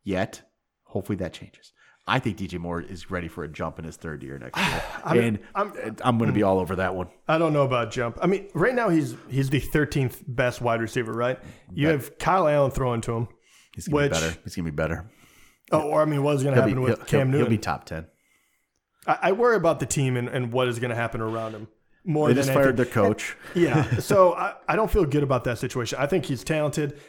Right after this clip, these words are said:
Speaker 2: I think right now being in the thirteenth range. And honestly, but I,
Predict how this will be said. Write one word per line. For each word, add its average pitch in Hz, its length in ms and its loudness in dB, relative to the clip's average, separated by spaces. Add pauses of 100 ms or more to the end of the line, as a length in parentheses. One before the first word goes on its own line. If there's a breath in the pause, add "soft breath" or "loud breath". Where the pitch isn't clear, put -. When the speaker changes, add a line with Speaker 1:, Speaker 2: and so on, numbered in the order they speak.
Speaker 2:
I 135 120 0
think 190 180 0
right 139 160 2
now 131 380 0
being 127 280 0
in 123 160 -4
the 117 140 -2
thirteenth 135 760 -4
range. 151 400 -2 (1600)
And 143 140 0
honestly, 170 420 2
but 131 240 0
I, 139 120 -2